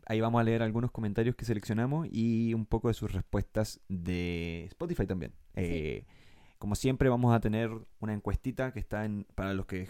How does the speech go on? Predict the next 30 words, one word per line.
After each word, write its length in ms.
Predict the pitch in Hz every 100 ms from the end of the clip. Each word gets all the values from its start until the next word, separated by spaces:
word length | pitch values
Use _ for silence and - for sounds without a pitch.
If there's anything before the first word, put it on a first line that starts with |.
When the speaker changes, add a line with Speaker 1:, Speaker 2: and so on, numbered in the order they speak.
| -
Speaker 1:
nos 120 | 104 92
escuchan 300 | - 110 107
por 100 | 92
Spotify, 460 | - 113 117 - -
ahí 180 | 95 95
hay 100 | 95
una 120 | 92
encuesta 500 | 92 110 - 117 113 - - - -
que 80 | -
la 80 | 92
vamos 240 | 98 101
a 40 | 98
decir 260 | 87 92 98
al 80 | - -
final 300 | 98 101 127
del 100 | 135
episodio, 360 | 147 - 190 196
yo 100 | 190
creo, 240 | 202 - - - - -
em, 500 | 117 107 101 101 98
con 160 | 110 107
una 200 | 117 113
pregunta 600 | 98 107 120 127 123 - - -
para 220 | 131 131
que 220 | 131 139
ustedes 320 | - 107 98 95
respondan 340 | 92 95 104
y 40 | 92
nos 260 | 90 -
cuenten, 460 | - 90 87 90